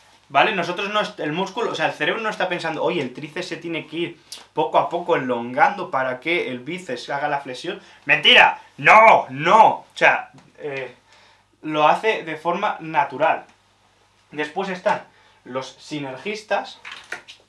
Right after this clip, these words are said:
Espérate que me desmonto el chiringuito entero. Los sinergistas, que son aquellos que actúan sobre las articulaciones adyacentes para,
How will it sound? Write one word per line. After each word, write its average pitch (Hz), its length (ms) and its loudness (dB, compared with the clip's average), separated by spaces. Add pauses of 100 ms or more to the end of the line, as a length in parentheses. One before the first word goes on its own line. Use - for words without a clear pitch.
(400)
Espérate 156 460 -4
que 156 80 -6
me 139 120 -6
desmonto 139 460 -8
el - 60 -16
chiringuito 131 460 -14
entero. 151 380 -10 (680)
Los 151 380 -6
sinergistas, 180 920 -10 (4000)
que 170 100 -4
son 233 260 2 (280)
aquellos 220 560 -4
que 220 140 -2
actúan 208 380 -2
sobre 196 260 -4
las 170 200 0
articulaciones 156 840 -4
adyacentes 170 640 -4
para, 165 480 -2